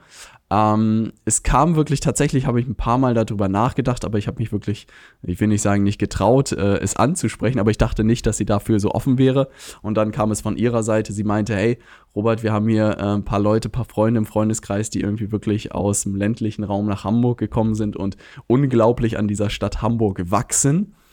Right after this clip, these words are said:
Was könnte denn unsere Stadt sein, an der wir nochmal wachsen?" Weil in Hamburg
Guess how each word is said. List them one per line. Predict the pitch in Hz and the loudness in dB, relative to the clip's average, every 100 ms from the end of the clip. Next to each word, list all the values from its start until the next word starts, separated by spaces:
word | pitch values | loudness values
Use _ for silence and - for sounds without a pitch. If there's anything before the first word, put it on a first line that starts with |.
| - - | -12 -4
Was | 110 | 0
könnte | - 131 131 | 2 4 4
denn | 120 117 | 2 4
unsere | 127 156 135 117 | 4 4 2 0
Stadt | - 110 104 | 0 0 0
sein, | 113 104 104 | 0 0 0
an | 95 101 | -2 0
der | 113 120 117 | 2 4 2
wir | 113 151 | 2 2
nochmal | 123 101 113 98 95 | 2 0 -2 -2 0
wachsen?" | 98 - - 120 | -2 -2 -4 0
Weil | 107 104 | 2 0
in | 110 | 0
Hamburg | 110 120 113 117 | 0 4 4 2